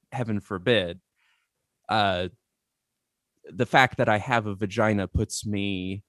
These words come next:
out of the trans community than mainstream porn, because that's not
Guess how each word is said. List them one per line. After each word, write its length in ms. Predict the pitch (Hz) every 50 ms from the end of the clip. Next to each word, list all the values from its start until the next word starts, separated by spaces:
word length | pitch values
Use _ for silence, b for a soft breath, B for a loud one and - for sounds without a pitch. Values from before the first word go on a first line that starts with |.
| _ _ _ _ _ _ -
out 220 | - 104 117 - _ _ _ _ _ _ _ _ -
of 160 | 120 117 -
the 80 | - -
trans 480 | - - - - - 175 131 120 110 -
community 840 | - - 107 98 95 95 95 98 98 95 101 98 90 82 104 104 _ _ _ _ _ _ - 220 - _ _ _ _ _ _ _ _ _ _ -
than 200 | - 110 104 98
mainstream 540 | 98 98 98 101 - - - 101 95 90 90
porn, 540 | - - 95 85 87 90 85 82 82 82 82 _ - _ _ _ _ -
because 320 | 104 - - 113 107 90 -
that's 280 | 110 110 - - -
not 240 | 104 110 113 - -